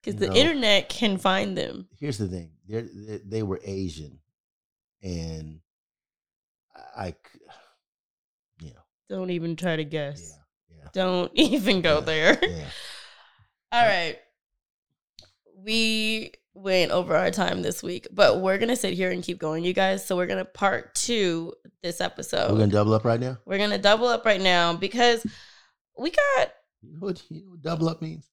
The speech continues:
Speaker 1: Uh, I think of double cups. And
Speaker 2: Double cups?
Speaker 1: Yeah, double up. Cup here, cup here,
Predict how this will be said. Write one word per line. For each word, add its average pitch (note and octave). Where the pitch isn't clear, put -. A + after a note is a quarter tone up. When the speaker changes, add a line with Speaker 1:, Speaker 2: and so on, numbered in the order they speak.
Speaker 1:
Uh, G#3
I G#3+
think C#4
of A3
double G3
cups. -
And F3+
Speaker 2:
Double D#3
cups? F#3+
Speaker 1:
Yeah, A3
double F#3
up. G3
Cup G#3
here, A3+
cup A3
here, A#3+